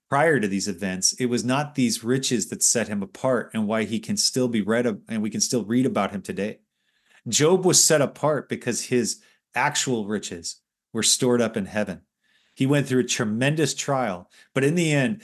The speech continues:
he was vindicated by, and, and his blessings were multiplied, but his true riches are still the riches that he received stored up in heaven.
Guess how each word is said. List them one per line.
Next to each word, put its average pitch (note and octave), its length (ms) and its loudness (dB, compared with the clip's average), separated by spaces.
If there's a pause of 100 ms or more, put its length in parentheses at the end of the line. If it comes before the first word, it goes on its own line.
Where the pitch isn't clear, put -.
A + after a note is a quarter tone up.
(140)
he D3 160 0
was B2 160 2
vindicated C#3 800 0
by, A#2+ 200 0
and, A#2+ 300 -8
and A#2 160 -4
his G#2 140 -2
blessings B2 720 2
were A2+ 160 -4
multiplied, G#2 880 -2 (760)
but A#2+ 120 0
his A#2+ 160 0
true D3 260 4
riches B2+ 380 2
are A2 180 -4
still G#2+ 640 0 (480)
the A#2 80 0
riches G#2+ 640 -2 (300)
that A#2+ 140 -2
he A#2 60 2
received A2 480 4
stored F#2+ 320 -2
up F#2 160 -6
in F2 80 -8
heaven. F#2 300 -6